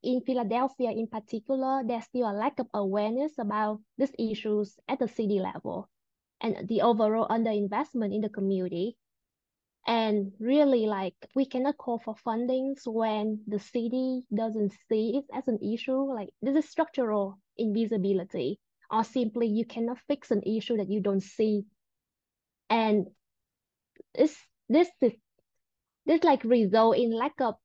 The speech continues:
attention paid to language assistance, community outreach,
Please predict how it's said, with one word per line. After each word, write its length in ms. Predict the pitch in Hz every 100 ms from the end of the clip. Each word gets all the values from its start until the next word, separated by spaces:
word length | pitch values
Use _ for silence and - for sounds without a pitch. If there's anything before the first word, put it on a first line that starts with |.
| -
attention 680 | 214 208 240 226 233 294 294 - -
paid 320 | 233 240 240
to 340 | 254 240 233 233 _ -
language 460 | 233 233 233 214
assistance, 920 | - 190 - 339 - 214 196 196 202 - _ _ _ -
community 340 | 226 233 240
outreach, 640 | 202 214 226 311 320 -